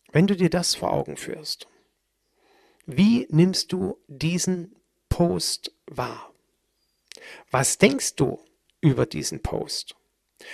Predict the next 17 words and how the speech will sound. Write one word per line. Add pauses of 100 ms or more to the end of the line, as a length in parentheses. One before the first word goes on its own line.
(160)
Was
denkst
du (260)
über
diesen
Trainer? (500)
Wie
findest
du (480)
diese
Poster? (680)
Was
drückt
es
für
dich
aus?